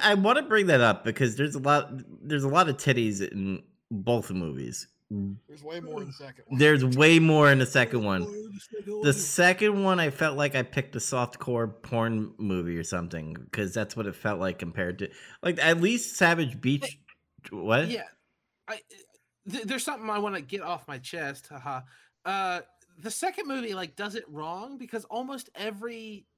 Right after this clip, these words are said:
Speaker 3: female actor is introduced in a scene where she's topless, and then she gets dressed, and for the rest of the movie, she's dressed, but it's like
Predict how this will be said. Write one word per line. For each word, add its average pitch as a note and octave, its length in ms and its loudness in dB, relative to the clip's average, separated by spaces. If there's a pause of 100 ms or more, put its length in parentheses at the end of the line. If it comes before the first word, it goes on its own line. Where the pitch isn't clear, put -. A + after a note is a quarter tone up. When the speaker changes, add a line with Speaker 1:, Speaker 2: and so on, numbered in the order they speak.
(160)
Speaker 3:
female A3 380 -8
actor E3+ 560 -10
is D3 440 -14 (640)
introduced A#3+ 800 -6
in G3+ 220 -6
a A3+ 60 -6
scene A3+ 380 -8
where F3+ 220 -6
she's C#3+ 300 -14
topless, D3+ 920 -12 (340)
and G3 120 -6
then G#3 120 -4
she G#3+ 160 -8
gets G#3 320 -10
dressed, F3 760 -10
and F3+ 180 -10
for F#3 200 -12
the E3+ 60 -14
rest G3+ 260 -12
of G3 80 -12
the G#3 40 -10
movie, G#3+ 200 -10
she's C#3+ 240 -20
dressed, G#3 400 -12
but D#3+ 100 -12
it's D#3 220 -16
like C3+ 340 -14